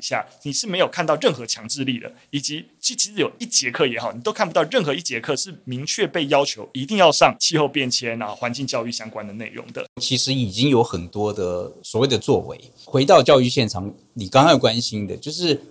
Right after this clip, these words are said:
Speaker 2: 好像不够。那为什么不够？我们要去探讨这个原因。
Speaker 1: 嗯。
Speaker 2: 那教育现场的老师们，他知道他要教什么吗？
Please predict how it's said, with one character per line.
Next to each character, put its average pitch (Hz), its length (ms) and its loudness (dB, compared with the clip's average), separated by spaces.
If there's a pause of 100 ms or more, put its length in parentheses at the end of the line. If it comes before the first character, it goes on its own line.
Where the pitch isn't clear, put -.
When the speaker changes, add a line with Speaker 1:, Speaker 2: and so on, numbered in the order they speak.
(100)
Speaker 2:
好 - 160 0
像 262 180 2
不 127 220 -8
够。 92 340 0 (840)
那 175 360 4 (160)
为 233 140 6
什 240 100 2
么 107 80 2
不 104 120 -2
够？ - 340 2
我 113 80 2
们 156 80 4
要 190 80 4
去 196 80 0
探 180 160 2
讨 156 120 0
这 117 80 -6
个 113 120 0
原 87 240 -8
因。 95 260 -10
Speaker 1:
嗯。 135 160 -6
Speaker 2:
那 143 240 4 (260)
教 247 160 12
育 233 40 12
现 226 140 4
场 139 160 6
的 131 60 2
老 87 140 2
师 - 180 -4
们， 110 140 0
他 127 120 -2
知 131 180 -6
道 123 120 2
他 113 120 4
要 104 100 0
教 95 200 -2
什 - 140 -10
么 - 100 -16
吗？ - 140 -16